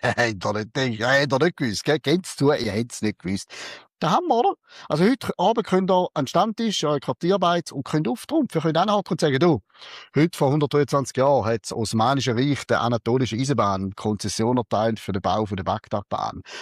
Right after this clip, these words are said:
Und da ist das Gesprächsthema für den Rest vom Abend.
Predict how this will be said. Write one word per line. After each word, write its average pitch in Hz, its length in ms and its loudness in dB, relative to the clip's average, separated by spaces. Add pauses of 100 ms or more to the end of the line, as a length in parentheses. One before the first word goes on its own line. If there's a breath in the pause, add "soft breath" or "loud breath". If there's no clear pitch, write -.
(420 loud breath)
Und 196 200 2
da 214 80 6
ist 196 120 -2
das 202 140 -2
Gesprächsthema 214 720 0
für 202 100 -2
den 190 100 2
Rest 202 180 -2
vom 196 160 -4
Abend. 220 340 0